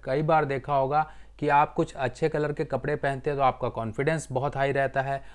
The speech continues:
आप एक अच्छा महसूस करते हो, लोग अच्छे अच्छे कॉम्प्लीमेंट देते हैं।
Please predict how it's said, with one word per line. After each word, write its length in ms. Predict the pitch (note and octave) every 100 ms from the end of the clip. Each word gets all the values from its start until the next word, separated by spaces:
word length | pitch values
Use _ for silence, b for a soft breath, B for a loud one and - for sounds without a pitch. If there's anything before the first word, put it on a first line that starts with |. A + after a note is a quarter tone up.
| B
आप 220 | - C#3+ D#3+
एक 120 | D#3+
अच्छा 240 | D#3 -
महसूस 440 | F#3 F3 E3 G#3+ F#3+
करते 300 | E3 C#3 C#3
हो, 120 | C3+
लोग 260 | D3 F#3 F3+
अच्छे 220 | D#3 F3
अच्छे 200 | E3 F3+
कॉम्प्लीमेंट 600 | E3+ D#3 F#3+ G3+ G3 E3+
देते 260 | C3 A#2
हैं। 180 | A#2+ G#2+